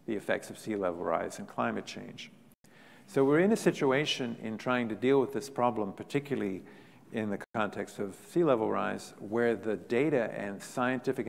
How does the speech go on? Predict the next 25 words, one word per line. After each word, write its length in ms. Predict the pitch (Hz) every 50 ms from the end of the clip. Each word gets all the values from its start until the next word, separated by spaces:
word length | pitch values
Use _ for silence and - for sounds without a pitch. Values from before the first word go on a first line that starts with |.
| - -
information 500 | 104 101 - 104 101 101 101 - - 101
that 120 | 92 95 95
we 120 | 95 95
have 320 | 90 101 98 92 95 92 -
is 120 | 101 -
not 240 | - 101 95 92 -
particularly 540 | - - - - 98 - - 92 90 92 90
reliable. 580 | - 95 95 98 107 113 113 107 - - - - - - - - - - - - - - - - - - -
So 140 | - 117
one 220 | 110 113 131 147 185
of 80 | 202
the 100 | 175 160
things 300 | - - 131 117 113 101
that 100 | 113 110
we 100 | 101 110
wanted 300 | 107 101 110 107 107 110
to 80 | 107 113
do 480 | 95 98 123 151 147 131 117 107 104 - - - - - - - - - - - - - - - - - -
was 260 | - 120 127 127 120 107 - - - - - - - 123
bring 440 | 113 127 139 160 175 175 170 151 117 -
the 80 | - 120
best 500 | 107 113 139 143 143 143 - - - - 120
that 120 | 123 120
we 140 | - 127 127
could 240 | - - 123 107